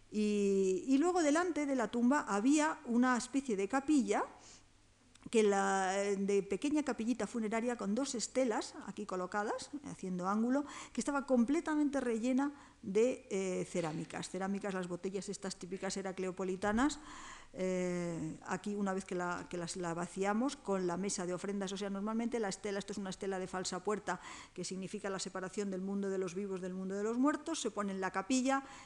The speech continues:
tiene unas fórmulas funerarias que se tienen que recitar,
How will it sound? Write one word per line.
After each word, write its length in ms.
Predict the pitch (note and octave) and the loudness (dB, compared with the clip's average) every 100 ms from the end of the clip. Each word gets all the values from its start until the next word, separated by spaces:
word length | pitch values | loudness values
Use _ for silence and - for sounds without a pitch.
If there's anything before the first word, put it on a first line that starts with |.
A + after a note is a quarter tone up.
| - | -8
tiene 200 | A3 G#3+ | 0 2
unas 200 | G#3 G3 | 2 -2
fórmulas 400 | - G3 G3 F#3+ | -4 -6 -4 -4
funerarias 560 | G3+ G3+ A#3+ B3 C4 C4 | -4 0 0 2 0 -2
que 100 | G3+ | -4
se 120 | G3 | -2
tienen 240 | F#3+ G3 | -2 -4
que 100 | F#3+ | -6
recitar, 560 | G3 F3+ G3+ F3+ B3 B3+ | -6 -6 -8 4 4 4